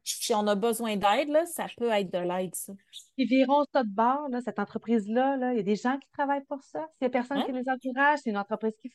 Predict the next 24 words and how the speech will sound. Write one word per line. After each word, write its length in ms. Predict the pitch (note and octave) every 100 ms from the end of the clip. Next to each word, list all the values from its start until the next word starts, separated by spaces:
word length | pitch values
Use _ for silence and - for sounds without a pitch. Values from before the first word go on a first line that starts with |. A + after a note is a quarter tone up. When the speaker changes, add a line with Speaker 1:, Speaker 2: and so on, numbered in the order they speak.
| -
Speaker 2:
ferme, 280 | F#4 F4+
tu 80 | F4+
sais. 140 | F#4+ F#4
Tu 60 | - - - _ _ -
sais, 200 | A#4 A4 -
un 120 | B3+
mo-, 80 | B3+ - _ _ -
c'est 60 |
ça, 200 | C#4 F#4+ - -
ça 120 | C#4+
revient 180 | C4 C4+
encore 220 | C4 D4
à 280 | D4 C#4 B3
mon 240 | A3+ A3
désir 440 | A3 A3+ - B3 C4
de 180 | G#3+ - - _ _ -
sortons 360 | C4 - C#4
des 120 | C4 G3+
cases, 640 | - G3+ G3+ G3+ G#3 - -
gérons 460 | G3+ A#3 A3 C4
notre 240 | B3 A3+ -
case 340 | A#3 A#3+ A3+
à 80 | G#3+
nous 340 | G3+ A3 A#3+